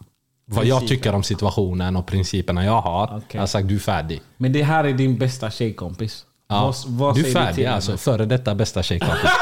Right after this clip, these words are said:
Speaker 2: <laughs>
Speaker 1: Låt mig rätta dig. Låt mig rätta dig. Det, det hade varit liksom, okej, om man skulle säga att,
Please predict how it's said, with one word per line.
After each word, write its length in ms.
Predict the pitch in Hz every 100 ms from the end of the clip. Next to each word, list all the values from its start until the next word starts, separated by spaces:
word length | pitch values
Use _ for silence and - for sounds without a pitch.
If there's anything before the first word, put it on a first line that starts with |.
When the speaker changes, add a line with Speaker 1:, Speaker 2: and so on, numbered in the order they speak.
| -
Speaker 2:
<laughs> 320 | 466 381 -
Speaker 1:
Låt 160 | 160 139
mig 140 | 127
rätta 340 | 127 - 104 95
dig. 140 | 92 - - -
Låt 200 | 127 -
mig 160 | 135 123
rätta 300 | 117 - 98
dig. 140 | 95 90 - 349 359 -
Det, 120 | - 196 151
det 100 | 160
hade 220 | 180 180
varit 260 | 240 196
liksom, 300 | 156 - 147
okej, 500 | 160 - 226 123 90 -
om 220 | 170 214 208
man 180 | 180
skulle 240 | 131 165 151
säga 340 | 175 143 123
att, 320 | 110 - -